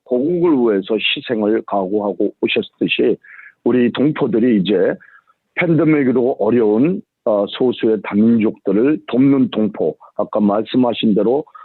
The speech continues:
우리 떠나온 고국이 강원 재난이 났을 때 우리가 사 주 만에, 어, 정말, 어, 큰, 어, 돈을 모-, 힘을 모아서 교계와 단체들이 뛰었듯이 정말 우리 서로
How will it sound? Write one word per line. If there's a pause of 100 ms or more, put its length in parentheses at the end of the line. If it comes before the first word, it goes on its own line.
(100)
우리
떠나온
고국이 (240)
강원
재난이 (100)
났을
때
우리가 (420)
사
주
만에, (360)
어,
정말, (120)
어, (100)
큰,
어,
돈을
모-, (180)
힘을
모아서 (100)
교계와
단체들이 (120)
뛰었듯이 (680)
정말 (300)
우리 (140)
서로